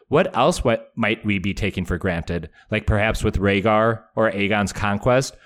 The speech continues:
or the doom of Valyria? Most of all, the accepted story about Jaime Lannister colors how every other character interacts with him, and this in turn has affected how we, the reader, have viewed Jaime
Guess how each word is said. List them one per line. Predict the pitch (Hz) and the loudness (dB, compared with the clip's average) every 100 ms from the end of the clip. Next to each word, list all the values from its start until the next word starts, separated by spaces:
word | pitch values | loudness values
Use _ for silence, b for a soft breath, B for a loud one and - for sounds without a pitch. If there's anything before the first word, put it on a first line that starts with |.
| B B | B B
or | 98 | 0
the | 104 | 2
doom | 101 98 101 | 2 2 2
of | 101 | 2
Valyria? | 123 180 165 78 67 - _ _ _ b b b b b b b 110 | 2 4 2 0 -6 -12 _ _ _ b b b b b b b 0
Most | 185 208 | 2 2
of | 214 | 0
all, | 180 185 180 147 | 2 4 2 0
the | 127 | 0
accepted | 139 - 147 135 151 | 0 2 0 0 -2
story | - - 123 127 | 0 2 4 4
about | 120 120 - | 2 0 0
Jaime | 113 113 | 0 2
Lannister | 110 107 113 - 113 | 2 2 0 0 0
colors | 117 120 113 | 2 2 2
how | 120 113 113 - | 2 0 -2 -2
every | 110 110 120 - | -2 2 0 0
other | 147 165 160 | 0 2 2
character | - 151 196 - 113 | 2 4 4 2 2
interacts | 120 117 123 143 143 - | 2 4 2 2 -2 -4
with | 92 | -4
him, | 87 82 78 B B B | -4 -6 -10 B B B
and | - 113 | -2 2
this | 127 - | 2 2
in | 113 | 0
turn | - 180 180 | 2 2 4
has | 139 127 | 2 0
affected | 123 117 127 | 0 0 0
how | 113 113 | 0 0
we, | 104 95 151 196 | 0 0 2 2
the | 143 113 | 2 0
reader, | 165 220 123 | 2 2 2
have | 101 101 | 2 0
viewed | 92 92 - | -2 -4 -2
Jaime | 95 92 95 95 | -2 0 -2 -4